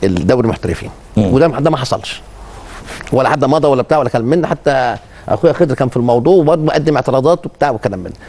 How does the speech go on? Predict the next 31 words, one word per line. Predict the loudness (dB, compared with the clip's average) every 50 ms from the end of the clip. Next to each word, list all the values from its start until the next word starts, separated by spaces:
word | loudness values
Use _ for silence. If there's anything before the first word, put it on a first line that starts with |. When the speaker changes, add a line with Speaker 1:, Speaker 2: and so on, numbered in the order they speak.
| -20 -4 -2
Speaker 1:
طب | 0 2 2
أنتوا | 2 2 2
لعبتوا | 0 0 0 0 0
ليه؟ | 0 0 -2 -4 -6 -14 -18 -6 -2
يا | 0 2
جماعة، | 2 2 2 2 0 0
في | 0 0 2
فرق | 2 2 2 2 0
بين | 0 2 2
إن | 2
إحنا | 2 0 -2 -4 -6 -6 -8 -12 -20 -20 -20 -20 -20 -20 -10 -2 0
ناس، | 2 2 2 0 -2 -4 -10 -12 -14 -18 -20 -20 -20 -20 -20 -20 -20 -14 -2 0
آه، | 2 2 2
بنفهم | 2 2 2 2 2 2 0 -2 -2
في | -2
القوانين | -4 -2 0 0 2 2 2 2 2 2
وفي | 0 -2 -2
الأصول، | -2 -2 -2 0 0 0 0 -2 -4 -14 -20 -20 -20 -20 -20 -16 -4 0
وإن | 2 2 2
إحنا | 2 2 2
نبقى | 2 2 0 0
ناس | 2 2 0 0 0
عشوائية. | -2 -2 -2 -4 -2 -2 -2 -4 -6 -10 -14 -18 -20 -20 -20 -18 -18 -18 -18 -18 -4 -2
ما | 0
ينفعش | 0 2 2 2 0 0 2 0 -2
قرار | 0 2 2 2 2 2 2
دولة، | 2 2 2 4 4 2 0 -2 -8 -18 -20 -20 -20 -20 -20 -20 -8 -4
واخد | -4 -2 -2 0 0
بالك؟ | 2 2 2 0 0 -8 -20 -20 -20 -20 -20 -8 -2
وفي | 2 2 2 2 2 0
النهاية | 0 2 2 2 2 4 4 4 4 2 0